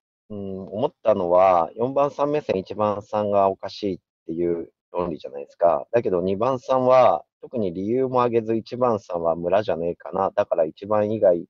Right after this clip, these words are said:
から、どの戦いになるっていうふうに、二番さんはおっしゃってるんですよ。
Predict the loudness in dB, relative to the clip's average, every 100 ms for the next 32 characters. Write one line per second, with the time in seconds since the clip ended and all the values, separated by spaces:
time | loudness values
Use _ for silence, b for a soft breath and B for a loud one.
0 | _ 2 6 6 4 -2 _ _ 0 0
1 | 0 -2 -4 0 0 0 -4 -4 0 -2
2 | -4 _ _ -6 -4 -4 -4 -2 -2 0
3 | 0 -2 -4 -4 0 0 0 -4 -14 -14
4 | -14 -2 -2 -2 _ _ -10 -10 -14 -18
5 | -18 -6 2 4 4 0